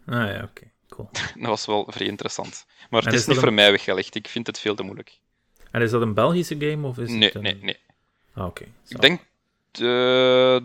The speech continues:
Speaker 2: Duits, Nor-, Norwegian, zoiets.
Speaker 1: Oké, maar tof dat hij u dan bereikt heeft in feite voor die code te geven, dat is wel heel leuk.
Speaker 2: Ja, die volgde mij al even op, eh, op Twitter.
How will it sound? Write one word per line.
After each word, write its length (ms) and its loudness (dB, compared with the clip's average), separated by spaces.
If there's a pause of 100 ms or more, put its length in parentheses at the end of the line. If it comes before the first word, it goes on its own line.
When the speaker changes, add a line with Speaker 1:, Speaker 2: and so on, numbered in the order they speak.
(120)
Speaker 2:
Duits, 400 2
Nor-, 600 -4
Norwegian, 880 -4
zoiets. 560 -10 (600)
Speaker 1:
Oké, 200 -12
maar 140 -6
tof 200 -4
dat 180 2
hij 80 0
u 160 0
dan 200 -2
bereikt 340 0
heeft 200 -4
in 80 -6
feite 300 -4
voor 100 -12
die 100 -10
code 280 -6
te 140 -14
geven, 280 -14
dat 100 -8
is 60 -10
wel 100 -8
heel 180 -8
leuk. 220 -14 (340)
Speaker 2:
Ja, 180 2 (120)
die 200 2
volgde 280 6
mij 120 2
al 80 2
even 360 -4
op, 120 -8
eh, 600 4
op 120 -12
Twitter. 280 -2